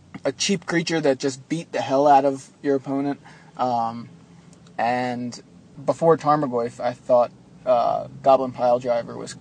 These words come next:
you know, one of the best two drops ever. I guess it's still one of the best two drops ever, in my opinion.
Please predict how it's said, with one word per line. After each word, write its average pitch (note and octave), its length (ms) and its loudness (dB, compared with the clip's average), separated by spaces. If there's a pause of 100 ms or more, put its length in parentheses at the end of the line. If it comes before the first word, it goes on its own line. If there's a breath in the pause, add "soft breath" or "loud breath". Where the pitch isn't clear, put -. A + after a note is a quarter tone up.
(140)
you C3+ 120 -10
know, A#2+ 100 -6
one C3+ 160 0
of B2 60 -4
the B2+ 60 -6
best B2 320 2
two C3+ 180 -4
drops B2 340 -4
ever. B2+ 340 -2
I E3 60 2
guess A3 160 2
it's D3+ 100 -8
still F3+ 240 4
one C3 140 2
of C3+ 60 -2
the C3 60 -2
best B2 240 -2
two C3+ 140 -6
drops B2+ 300 -6
ever, C3 320 -6 (120)
in C3+ 180 -4
my C#3 200 4
opinion. A#2+ 380 -4